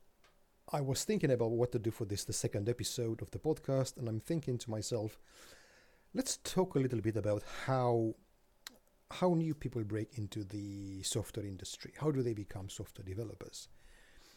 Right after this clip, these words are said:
Now, this is a big subject, and what I've seen over the past few years, actually, is that, um, it is quite difficult to,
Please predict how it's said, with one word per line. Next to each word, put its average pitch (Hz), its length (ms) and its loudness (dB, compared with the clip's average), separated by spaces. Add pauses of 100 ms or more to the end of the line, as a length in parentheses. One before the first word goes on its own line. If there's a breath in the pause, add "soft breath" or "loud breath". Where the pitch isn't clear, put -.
(680 soft breath)
Now, 139 180 0
this 214 220 0
is 156 100 4
a 127 60 8
big 107 180 2
subject, - 560 -6
and 110 500 0 (400 loud breath)
what 160 140 2
I've 196 140 0
seen 135 500 2 (580 loud breath)
over 110 140 0
the 104 80 -6
past - 540 -4 (180)
few - 240 -2
years, 127 400 6
actually, 98 460 -8 (720 soft breath)
is 113 280 0
that, 110 560 -2 (180)
um, 110 260 -6
it 139 120 2
is 180 100 2
quite 139 240 6
difficult 107 640 -2
to, 104 880 0